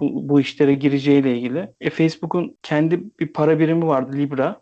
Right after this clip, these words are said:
Şimdi onun ismini değiştirdiler, Diem diye mesela. Belki yarın Facebook üzerinden alım satım yapmak için onun parasının olması gerekecek cüzdanınızda ödeme yapıp kullanabileceğiniz hale gelecek bu kripto paralar.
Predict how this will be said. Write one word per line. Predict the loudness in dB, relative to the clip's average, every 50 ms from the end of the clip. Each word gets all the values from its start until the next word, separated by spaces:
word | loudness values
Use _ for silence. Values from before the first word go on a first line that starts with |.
| _ -20 -20
Şimdi | -10 -2 0 2 2
onun | 4 2 2
ismini | 0 -4 -4 -4 -2 -2 0 2
değiştirdiler, | 2 2 2 2 -2 -4 -4 -2 -2 -2 -2 -2 -2
Diem | 0 2 4 4 4 2 2
diye | 0 -4
mesela. | -4 -6 -6 -6 -4 -4 -4 -6 -8 -6 -4
Belki | -4 -4 -4 -4 -6
yarın | -2 0 0 2 2 0 0 -2 -4
Facebook | -4 0 0 0 0 -2 -12 -8 -4
üzerinden | -2 0 0 2 0 0
alım | 0 -2 -2 -2 -2 -4
satım | -6 -8 -6 -4 -2 -2
yapmak | -2 -2 -2 -6 -6 -6
için | -8 -12 -14 -14 -12 -6
onun | 0 0 0 2 0 -2
parasının | -2 -2 0 0 -2 0 -2 -2 -2 -2 -6 -10 -12 _ -4
olması | 0 2 2 4 4 2 0 0 2
gerekecek | 4 4 4 2 0 0 -2 -2 -2 -2
cüzdanınızda | -4 -4 -2 0 0 0 0 0 -2 -2 -2 -4 -4 -4 -10 _ -2
ödeme | -2 0 2 4 4 4 4
yapıp | 2 0 -2 -4 -4 -10 -12 _ -20
kullanabileceğiniz | -16 -8 -2 0 2 2 2 2 0 -2 -2 0 0 0 0 0 -2
hale | -2 0 0 0
gelecek | 0 2 2 2 2 2 -2 -4 -2 -6
bu | -8 -6
kripto | -4 -6 -6 -4 -4 -4 -2 -2
paralar. | -4 -2 -2 -4 -4 -6